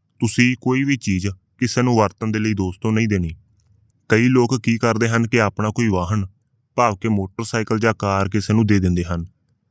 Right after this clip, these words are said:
ਇਸ ਨਾਲ ਤੁਸੀਂ ਕਦੇ ਵੀ ਕੋਈ ਚੀਜ਼ ਆਪਣੇ ਘਰੋਂ ਕਿਸੇ ਨੂੰ ਵਰਤਣ ਦੇ ਲਈ ਨਹੀਂ ਦੇਣੀ ਦੋਸਤੋ, ਕਿਉਂਕਿ ਫਿਰ ਸਾਰਾ ਮਹੀਨਾ ਜਾਂ ਫਿਰ ਅਗਲੇ ਕੁਝ ਮਹੀਨੇ ਤੁਸੀਂ ਇਹੀ ਸਭ ਕਰਦੇ ਰਹੋਗੇ ਅਤੇ ਤੁਹਾਡੀਆਂ ਵਸਤੂਆਂ ਦਾ ਹਮੇਸ਼ਾ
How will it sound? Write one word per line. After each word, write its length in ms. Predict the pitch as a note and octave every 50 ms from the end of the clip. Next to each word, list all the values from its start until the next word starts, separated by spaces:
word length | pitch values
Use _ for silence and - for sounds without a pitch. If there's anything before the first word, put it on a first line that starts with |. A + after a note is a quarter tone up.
| _ _ _ -
ਇਸ 220 | A#2+ A2 - -
ਨਾਲ 220 | C3+ A#2+ A#2 A2+ G#2+
ਤੁਸੀਂ 300 | - A#2+ G#2+ - A#2 A2
ਕਦੇ 240 | - A2+ G#2 A#2
ਵੀ 100 | A#2+ B2
ਕੋਈ 160 | A#2 B2+ A#2 G#2+
ਚੀਜ਼ 260 | - A2+ G#2 F#2+ G2
ਆਪਣੇ 300 | F#2+ F#2 - G2+ G2 G2+
ਘਰੋਂ 260 | - A#2 G2+ F#2 F2+ F#2+ - _ _ _ _ _ _ _
ਕਿਸੇ 280 | - A#2 A2 - - A#2
ਨੂੰ 160 | A#2 A#2 A2+
ਵਰਤਣ 400 | G#2+ G#2 G2 - - - G#2+ G#2
ਦੇ 120 | G2+ G#2
ਲਈ 180 | G#2 G#2 G#2+ G#2+
ਨਹੀਂ 220 | G#2 F#2+ G#2 A#2
ਦੇਣੀ 220 | G#2+ G#2+ G2 F#2 F#2
ਦੋਸਤੋ, 360 | E2+ F2 E2+ D#2 - - G2
ਕਿਉਂਕਿ 340 | F#2+ - G#2+ G#2+ G2+ - B2
ਫਿਰ 160 | A2 B2 A#2+
ਸਾਰਾ 340 | A#2 - - G2+ G2+ G#2 A#2
ਮਹੀਨਾ 480 | A#2+ A#2+ A#2 A#2 G#2 F2 E2+ E2+ F2 F#2 - _ _ _ _ _ _
ਜਾਂ 180 | G2 G#2+ A2 A2
ਫਿਰ 160 | G#2+ A#2+ B2 - -
ਅਗਲੇ 240 | A2 G#2 G#2 A2 G#2+
ਕੁਝ 200 | - A2+ G#2+ A2
ਮਹੀਨੇ 340 | A#2 A#2+ A#2 G#2 F#2+ F#2+ F#2+
ਤੁਸੀਂ 340 | - G2+ F#2 - - G2+ G#2+ - _ _ _ _ _ _ _ _ _ _ _ _ _ _ _ _ _ _ _ _ _ _ _
ਇਹੀ 260 | B2 A#2+ A2+ A2+ C3 B2
ਸਭ 200 | - C3 A#2+ A2+
ਕਰਦੇ 300 | - A#2 G#2+ F#2+ F2+ G2
ਰਹੋਗੇ 420 | F#2 F2+ F#2 F#2+ G2 G2 A2+ A2+ A2+
ਅਤੇ 120 | G2 - G#2+
ਤੁਹਾਡੀਆਂ 420 | - A#2 A#2 A2 F#2 G2 G2+ G2+
ਵਸਤੂਆਂ 420 | F#2+ G2 F#2+ F#2 - - G#2 G2+ G2
ਦਾ 100 | G2+ G2+
ਹਮੇਸ਼ਾ 460 | G2 G2 F#2 F2 E2+ - - G#2 G#2